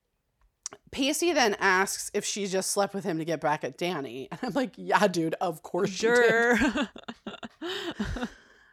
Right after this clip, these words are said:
Speaker 1: And, like, she's like, "It's not that simple." And then he's like, "Whatever," like, and leaves.
Speaker 2: And he leaves.
Speaker 1: Ugh. So we go back to the film festival, and Oliver comes up to Dawson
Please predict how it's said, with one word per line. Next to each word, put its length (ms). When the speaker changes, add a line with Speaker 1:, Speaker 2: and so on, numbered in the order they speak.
Speaker 1:
And, 320
like, 280
she's 280
like, 200
"It's 120
not 160
that 200
simple." 240
And 120
then 120
he's 200
like, 240
"Whatever," 640
like, 320
and 180
leaves. 160
Speaker 2:
And 140
he 100
leaves. 520
Speaker 1:
Ugh. 160
So 480
we 120
go 160
back 200
to 80
the 140
film 260
festival, 680
and 140
Oliver 500
comes 240
up 140
to 120
Dawson 520